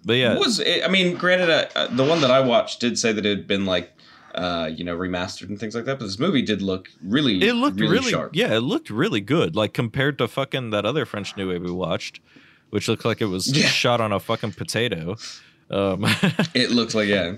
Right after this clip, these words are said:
Speaker 2: or at least the camera was powered by, like, that potato mech.
Speaker 1: Yeah,
Speaker 2: With the
Speaker 1: exactly.
Speaker 2: little power.
Speaker 1: Like, that shit was kinda rough, but I kinda felt like it added to the charm of that
Speaker 2: Yeah.
Speaker 1: person. Um,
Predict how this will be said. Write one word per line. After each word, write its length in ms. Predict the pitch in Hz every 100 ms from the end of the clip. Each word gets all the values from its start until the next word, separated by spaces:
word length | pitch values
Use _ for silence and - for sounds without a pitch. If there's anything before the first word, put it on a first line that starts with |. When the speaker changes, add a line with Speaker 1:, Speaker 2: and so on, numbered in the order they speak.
| -
Speaker 2:
or 120 | 127
at 40 | 139
least 200 | 139 135
the 60 |
camera 340 | 123 123 117 107
was 120 | 104
powered 380 | - 110 104 98
by, 120 | 95
like, 220 | 92 87
that 180 | 85 -
potato 360 | 82 95 82 78
mech. 220 | 80 -
Speaker 1:
Yeah, 40 | 135
Speaker 2:
With 40 | 151 151
the 140 | 156
Speaker 1:
exactly. 520 | 120 117 127 127 123 92 110 117
Speaker 2:
little 40 | 110
power. 100 | 110
Speaker 1:
Like, 100 | 98 - - - _ - - 156 143 - -
that 300 | - 117 135
shit 220 | - 104
was 240 | 90 92 -
kinda 220 | 113 92
rough, 280 | 98 104 -
but 120 | 156
I 60 |
kinda 300 | 156 180 165 -
felt 200 | - 147
like 160 | 120 123
it 80 | 110
added 240 | 101 90
to 60 | 92
the 100 | 85
charm 320 | 95 82 76 82 -
of 240 | 101 87 85
that 240 | 80 67 - -
Speaker 2:
Yeah. 160 | 131
Speaker 1:
person. 320 | 92 - 85 82 - - _ _
Um, 520 | 90 90 90 82 69